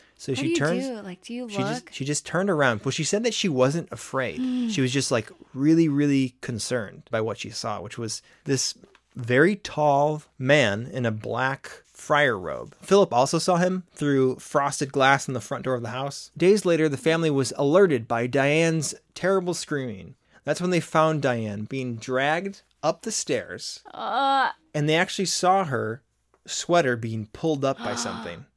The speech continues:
Speaker 1: And they start pulling on her, and there's, like, significant, like,
Speaker 2: Resistance.
Speaker 1: resistance, and they
Speaker 2: Yeah.
Speaker 1: can't. And then finally, they pull on her, and they all sort of tumble down the stairs.
Speaker 2: God, that's horrifying.
Speaker 1: And they look, and on Diane's neck are these red fingerprints around her throat,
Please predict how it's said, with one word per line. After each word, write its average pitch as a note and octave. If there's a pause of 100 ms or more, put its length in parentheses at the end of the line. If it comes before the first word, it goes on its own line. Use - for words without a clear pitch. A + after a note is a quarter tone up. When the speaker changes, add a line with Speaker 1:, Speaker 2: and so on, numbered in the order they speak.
(200)
Speaker 1:
And C#3+
they D#3+
start -
pulling A#3
on G#2
her, F#2+
and A#2
there's, B2 (140)
like, A#2
significant, D3
like, A2+
Speaker 2:
Resistance. G3
Speaker 1:
resistance, C3
and B2+
they B2+
Speaker 2:
Yeah. G3+
Speaker 1:
can't. F#3+
And C#3+
then C3+
finally, E3 (220)
they C#3+
pull F#3+
on F3
her, E3
and D3+
they B2
all D3+
sort C#3+
of A#2+
tumble C#3
down B2
the A2+
stairs. A2+ (240)
Speaker 2:
God, F#3+
that's G3
horrifying. F#3+ (100)
Speaker 1:
And C#3+
they C3+
look, E3+
and B2+ (160)
on D3
Diane's C3+
neck C3+
are A#2+
these A2+
red B2
fingerprints A2+
around A#2
her A2
throat, G#2+